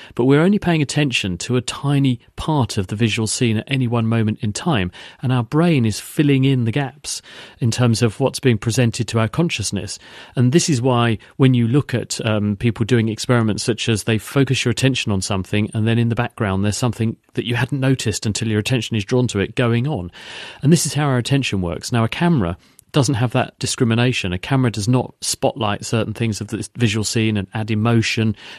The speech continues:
and add colour enhancement and draw your attention to things. A camera just literally ca-, captures some information and stores it.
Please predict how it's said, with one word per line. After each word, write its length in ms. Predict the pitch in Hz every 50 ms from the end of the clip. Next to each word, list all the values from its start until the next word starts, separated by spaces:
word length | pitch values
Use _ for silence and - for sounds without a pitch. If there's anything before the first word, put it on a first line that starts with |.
| -
and 120 | - 104 107 -
add 240 | 113 110 110 104 - - - - - - _ _ _ -
colour 320 | - - 143 131 123 120
enhancement 880 | 120 117 104 - 120 123 120 113 104 - - 123 113 113 110 110 107 -
and 120 | 107 98 - - - -
draw 240 | - 135 131 127
your 140 | 123 113 110
attention 460 | 110 104 - 139 139 139 131 - 113
to 100 | 95 -
things. 340 | 92 - 104 87 85 90 - - - - _ _ -
A 140 | - 117 123 113 _ -
camera 420 | - - 165 165 170 135 101 87
just 560 | 90 - - 131 135 123 101 - - - - - _ _ _ -
literally 640 | 117 127 156 - - - - 110 92 90 92 98 - _ _ _ _ _ -
ca-, 220 | - - - 127 127 - _ - -
captures 400 | - - 117 - - - 135 -
some 160 | - 127 120
information 680 | 120 113 - - 113 113 110 110 101 - - 90 87 - - - _ _
and 160 | - 110 110
stores 400 | - - - 160 143 135 110 -
it. 220 | 87 67 - -